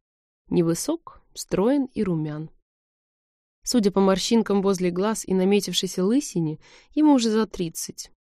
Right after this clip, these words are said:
Но если не приглядываться, можно навскидку дать лет двадцать пять.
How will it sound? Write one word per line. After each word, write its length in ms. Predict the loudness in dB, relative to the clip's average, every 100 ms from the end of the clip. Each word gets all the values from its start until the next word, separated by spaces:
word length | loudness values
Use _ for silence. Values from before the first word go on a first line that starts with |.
| _
Но 140 | -2 2
если 280 | 0 2
не 140 | 2 2
приглядываться, 760 | -2 -2 -2 -2 -4 -4 -6 -8 -16 -20 _
можно 300 | 0 2 2
навскидку 520 | 2 0 -4 -4 -4
дать 360 | -4 -4 -6 -18 -20 _
лет 260 | -2 0
двадцать 300 | -2 -6 -8
пять. 400 | -10 -8 -8 -14